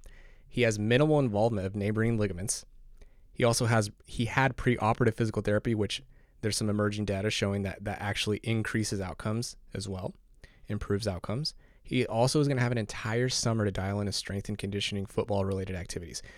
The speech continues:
That's huge. The last part is he has no real backfield damage. Nobody's gonna challenge Saquon for touches, especially if he's looking spry. So the next thing that I talk about is historical precedents and fantasy implications. And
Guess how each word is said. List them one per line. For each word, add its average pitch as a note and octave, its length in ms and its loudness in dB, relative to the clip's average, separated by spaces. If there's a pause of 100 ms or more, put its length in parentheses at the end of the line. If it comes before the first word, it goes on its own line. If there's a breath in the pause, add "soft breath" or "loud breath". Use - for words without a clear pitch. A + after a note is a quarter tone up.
(140)
That's E3+ 200 0
huge. - 480 -6 (920)
The B2+ 80 4
last D#3 200 6
part F#3+ 140 6
is D3+ 80 2
he D#3+ 80 4
has C3+ 140 4
no A2 160 0
real A2 280 2
backfield - 480 -6
damage. - 400 -10 (880)
Nobody's C#3 380 4
gonna C3+ 140 2
challenge G2+ 420 0
Saquon F#2 340 -4
for - 100 -10
touches, - 360 -8
especially C3 640 2
if - 80 -4
he's G#2 160 -4
looking F#2+ 220 -6
spry. - 360 -10 (1000 soft breath)
So D3 120 2
the C#3+ 80 8
next D#3 180 6
thing D#3+ 120 4
that D3 100 6
I C3+ 60 6
talk C3 200 4
about C3 160 4
is A#2 100 2
historical G#2+ 520 2
precedents A2 540 0
and F#2 100 -6
fantasy G2+ 380 -2
implications. A2 560 0 (320 loud breath)
And E3 160 6